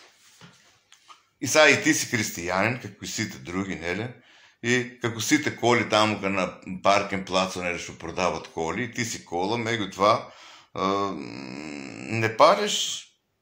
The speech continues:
немаш Свети Дух, немаш струја во тебе. И доваѓа од купецо, нели?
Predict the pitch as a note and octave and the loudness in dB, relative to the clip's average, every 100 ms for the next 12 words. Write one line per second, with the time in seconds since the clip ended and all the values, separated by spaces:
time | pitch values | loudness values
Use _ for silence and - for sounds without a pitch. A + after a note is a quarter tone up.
0 | _ _ _ _ _ _ - G#2 A2+ - | _ _ _ _ _ _ -12 -6 0 2
1 | C3 D3+ D#3 E3 G#3 A#2 B2+ C#3 - - | 4 2 2 -2 -2 2 4 4 2 4
2 | F3+ G3+ F#3+ F#3 B2+ F#2 - - _ _ | 4 6 4 4 4 4 -4 -20 _ _
3 | _ _ _ _ _ _ _ _ _ _ | _ _ _ _ _ _ _ _ _ _
4 | _ _ _ _ _ _ _ _ _ _ | _ _ _ _ _ _ _ _ _ _
5 | _ _ _ _ _ _ _ _ _ _ | _ _ _ _ _ _ _ _ _ _
6 | _ _ _ _ _ _ _ D3+ C3 C3 | _ _ _ _ _ _ _ 0 4 10
7 | C#3+ D3+ D3 - F3 F#3 C3 - A3 - | 10 10 6 6 4 4 2 0 -2 -4
8 | _ _ _ _ F#2 G2+ B2 | _ _ _ _ -4 0 0